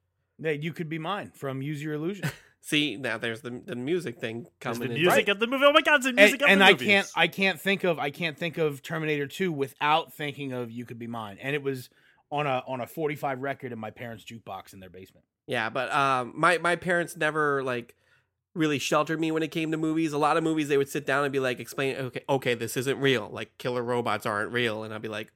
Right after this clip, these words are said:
Speaker 2: "Okay." And then I watch it and it would be awesome and I wouldn't get scared anyway. So, uh, I, those, one of those two are probably the first one, either watching the original Star Wars trilogy or watching the first Terminator with my dad.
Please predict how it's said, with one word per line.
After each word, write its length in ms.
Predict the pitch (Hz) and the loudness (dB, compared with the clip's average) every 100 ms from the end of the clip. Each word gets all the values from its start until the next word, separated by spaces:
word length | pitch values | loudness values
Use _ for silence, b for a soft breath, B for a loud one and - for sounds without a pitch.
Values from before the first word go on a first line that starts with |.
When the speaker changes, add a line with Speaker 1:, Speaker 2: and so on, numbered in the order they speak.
| - | -4
Speaker 2:
"Okay." 420 | 165 190 190 180 b b b - | -4 0 0 -2 b b b -4
And 80 | 131 | 0
then 140 | 123 | 0
I 60 | 117 | 0
watch 340 | 120 117 - | 0 0 -2
it 80 | 120 | -6
and 320 | 117 113 107 - | -6 -8 -10 -10
it 60 | |
would 160 | 117 110 | -10 -8
be 120 | 120 - | -10 -6
awesome 480 | 107 104 120 113 113 | -6 -6 -10 -8 -10
and 240 | 113 104 | -10 -12
I 120 | - 120 | -12 -12
wouldn't 220 | 113 113 | -12 -10
get 100 | 107 | -12
scared 280 | - 107 104 | -10 -8 -8
anyway. 380 | 110 113 110 110 | -8 -8 -10 -10
So, 400 | - 127 113 110 b b b b | -6 -2 -2 -4 b b b b
uh, 160 | 127 110 | 0 2
I, 180 | 139 143 | 2 0
those, 320 | 143 165 180 | 2 4 4
one 220 | 175 180 208 | -2 0 2
of 60 | |
those 180 | 190 165 | 2 0
two 280 | - 151 131 | -2 0 2
are 200 | 123 110 | 0 -2
probably 320 | - 131 120 | -2 -2 0
the 120 | 107 | -6
first 280 | - 95 - | -8 -10 -10
one, 160 | - - | -16 -10
either 200 | 123 123 | -6 -4
watching 320 | 117 120 123 | -2 -2 -2
the 120 | 135 123 | -2 -2
original 240 | 123 120 | -2 -4
Star 280 | - 127 127 | -2 0 0
Wars 200 | 127 123 | -2 -4
trilogy 360 | - 127 120 | -4 -4 -4
or 60 | 117 | -6
watching 300 | 113 117 - | -4 -6 -8
the 60 | 110 | -10
first 240 | 117 107 - | -8 -10 -6
Terminator 440 | 107 104 107 117 | -6 -6 -8 -10
with 100 | - | -12
my 80 | 123 | -8
dad. 360 | 120 110 110 | -4 -4 -6